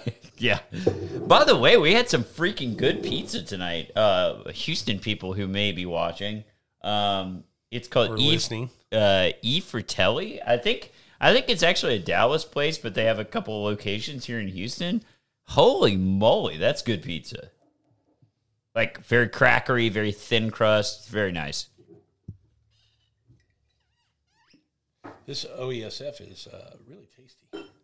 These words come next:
Speaker 1: You know, I've heard they can be good.
Speaker 2: Liking this a lot. I heard there was a, a group who picked one recently that should be coming out. That, uh,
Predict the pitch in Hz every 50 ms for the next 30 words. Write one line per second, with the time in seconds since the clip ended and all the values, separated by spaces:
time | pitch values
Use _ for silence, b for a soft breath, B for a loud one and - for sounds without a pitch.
0 | _ _ _ _ _ - - 151 175 202 196 165 - - 160 208 233 202 160 131
1 | - 254 107 104 110 95 90 110 120 113 87 80 73 - - - 113 110 - 110
2 | 101 92 90 - 95 98 104 107 104 - - - - - - _ _ _ _ _
3 | _ - - - - - - 117 110 - 170 202 180 143 120 110 101 107 101 95
4 | 90 82 - - - _ _ _ _ _ - 107 101 - 107 110 156 175 170 -
5 | - 98 87 - - - _ _ _ _ _ _ - - 202 - - 107 95 90
6 | 85 82 90 85 - - 85 92 92 90 90 90 87 - - 104 98 92 95 92
7 | - 104 95 92 92 92 95 98 - - 98 90 104 - - 101 90